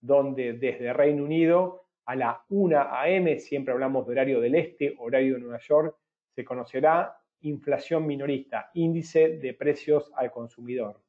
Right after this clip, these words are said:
Más tarde, ya en horario americano, siete treinta M, unas siete horas treinta más tarde, se conocerá el mismo dato desde Canadá. Atentos a aquellos que operen la divisa canadiense.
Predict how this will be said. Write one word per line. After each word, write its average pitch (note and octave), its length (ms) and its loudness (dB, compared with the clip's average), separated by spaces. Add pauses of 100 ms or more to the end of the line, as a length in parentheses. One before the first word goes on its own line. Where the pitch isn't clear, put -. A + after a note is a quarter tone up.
(720)
Más C3+ 240 -4
tarde, E3 360 6
ya - 100 -6
en C3+ 80 -4
horario C3+ 260 0
americano, C3 680 0
siete C#3 400 -6
treinta C3+ 520 -2
M, E3 420 2
unas B2+ 420 -16
siete B2+ 340 -6
horas C3 260 0
treinta B2+ 300 -10
más A#2 240 -12
tarde, D3 320 -2
se C#3 120 -16
conocerá B2 380 -8
el B2+ 80 -8
mismo D3 300 -6
dato D#3+ 280 2
desde C#3+ 380 -2
Canadá. C#3 580 2 (360)
Atentos D3 400 -2
a C3 40 -8
aquellos B2+ 260 -6
que - 120 -14
operen C3+ 400 -2
la A#2+ 120 -4
divisa B2+ 480 -6
canadiense. A2+ 800 -10